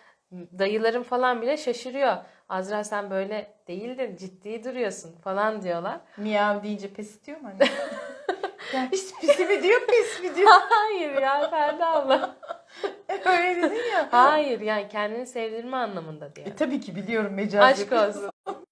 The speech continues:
Speaker 1: Resmen beni, benimle dalga geçiyorsun. Kırılacağım şimdi.
Speaker 2: Yok, yok, yok.
Speaker 1: Hazreti Nuh'la alakalı ayete geçmek istiyorum. Ve
Speaker 2: Tamam.
Speaker 1: sanırım dakikamız azalıyor.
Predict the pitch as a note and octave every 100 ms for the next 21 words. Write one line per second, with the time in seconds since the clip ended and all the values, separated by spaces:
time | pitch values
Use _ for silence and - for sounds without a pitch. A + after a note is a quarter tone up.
0 | _ B3+ D#4 D#4 D#4+ D#4 D4+ D4+ D4+ -
1 | B3+ C#4+ D4+ C#4 C#4 C#4 C#4 C#4+ C#4+ A#3+
2 | - G#3 - - A#3+ A#3+ A#3+ C#4 C#4 C#4
3 | G#3+ F#3+ F3+ - _ - - - - _
4 | B3 B3 C4 C#4 C#4 C#4+ C#4 B3+ B3 B3
5 | B3+ C#4+ B3 A#3+ B3+ B3+ A3+ A3 F#3+ F#3+
6 | - - F#3+ F#3+ A3+ - - A3 G#3+ -
7 | - G#3+ A3+ G#3+ F#3+ G3+ - - G3 G#3+
8 | G#3+ _ - F#3+ F#3 F3+ F3+ E3